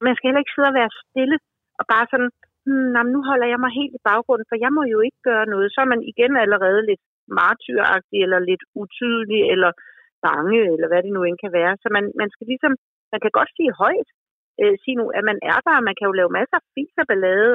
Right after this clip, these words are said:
og man kan også sidde og snakke med barnet, fuldstændig som man snakker med alle mulige andre børn. Den, det bedste, jeg kan sige, er sådan set, behandle dem, som du behandler alle andre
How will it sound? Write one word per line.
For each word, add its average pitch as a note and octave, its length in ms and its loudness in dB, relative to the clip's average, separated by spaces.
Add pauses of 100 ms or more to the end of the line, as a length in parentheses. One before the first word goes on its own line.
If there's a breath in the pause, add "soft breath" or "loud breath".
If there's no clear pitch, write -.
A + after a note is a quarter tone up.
(120)
og F3+ 80 2 (560)
man G3+ 100 -4
kan G#3 140 0
også C4+ 120 -4
sidde A#3+ 180 0
og - 120 -20
snakke A#3+ 280 0
med D4+ 60 -6 (100)
barnet, G#3 380 0
fuldstændig C4 400 -2
som A3 160 -2
man F#3 160 -8
snakker G3 300 0
med - 120 -4
alle F#3 180 -2
mulige E3+ 300 -8
andre D4+ 180 0 (120)
børn. - 180 -2 (520)
Den, A3 100 0 (200)
det A#3+ 80 2 (100)
bedste, D4 280 -2
jeg C4 100 0
kan A3 80 -6 (100)
sige, C4+ 180 0 (120)
er G#3+ 140 -2
sådan A#3+ 220 -2
set, A#3 140 0 (120)
behandle A3 400 -2
dem, B3 180 0
som A#3 140 -4
du A3 120 -6
behandler C4 320 0 (100)
alle G3 220 -2
andre D#4+ 160 0